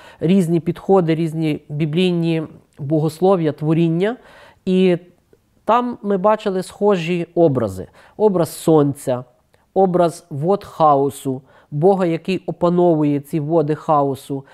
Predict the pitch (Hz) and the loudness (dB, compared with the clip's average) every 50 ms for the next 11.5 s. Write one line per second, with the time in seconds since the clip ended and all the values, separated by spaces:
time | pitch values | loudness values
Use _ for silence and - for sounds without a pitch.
0 | - _ - 147 147 - 190 190 190 180 170 - - _ _ _ _ - 170 175 | -16 _ -12 -10 -6 -2 -2 -2 -2 -2 -4 -10 -18 _ _ _ _ -2 0 2
1 | 170 165 175 170 - - - 190 196 202 202 190 180 175 165 - - - - 165 | 2 2 0 -2 -2 0 0 2 2 2 2 0 0 -2 -4 -4 -8 -6 -4 -2
2 | 165 160 160 160 160 160 151 151 156 - _ _ _ _ - - - 165 160 165 | 0 0 2 2 2 0 0 -2 -6 -12 _ _ _ _ -8 0 2 4 6 6
3 | 160 160 156 151 151 175 190 196 185 165 151 147 - 175 165 156 160 147 139 156 | 6 4 2 2 2 2 0 0 0 -2 -4 -4 -2 -2 0 0 0 0 0 -2
4 | 156 156 - 185 190 196 180 170 160 156 151 143 151 156 156 151 156 - 165 160 | -2 -2 -2 -2 -2 0 0 0 -2 -2 -2 -2 -2 -4 -4 -4 -2 -2 0 0
5 | 156 151 151 156 165 160 - - - _ - 143 143 - 170 165 160 165 165 165 | 0 -2 -2 -4 -6 -8 -12 -20 -20 _ -14 -14 -8 -4 -2 -2 0 0 0 0
6 | 160 - - 175 160 156 156 165 160 147 - - 165 151 151 147 147 - _ - | -2 -4 -2 -2 -2 0 0 0 -2 -2 -2 -2 0 2 2 0 0 -4 _ -8
7 | 156 143 165 170 156 147 151 - - - 175 156 151 143 143 139 - - 156 143 | -2 2 2 4 4 2 0 -6 -4 0 0 2 2 2 0 -4 -6 -8 -10 -10
8 | - 151 - - 165 160 160 151 151 143 - - - - - - - 85 58 50 | -10 -10 -6 -4 -2 0 0 0 -2 -4 -6 -10 -20 -20 -20 -20 -20 -20 -20 -20
9 | 64 62 62 69 60 50 67 90 80 - 85 _ _ _ _ _ _ 190 _ - | -20 -20 -20 -20 -20 -20 -20 -20 -20 -20 _ _ _ _ _ _ _ -16 _ -4
10 | 156 143 147 147 147 160 170 160 - - 196 180 - - - 147 135 - - 165 | -2 0 0 0 0 0 -2 -4 -4 -4 -4 -4 -6 -6 -6 -6 -6 -4 -2 0
11 | 170 175 170 - - 147 139 - - | 0 0 0 -2 -4 -6 -6 -6 -8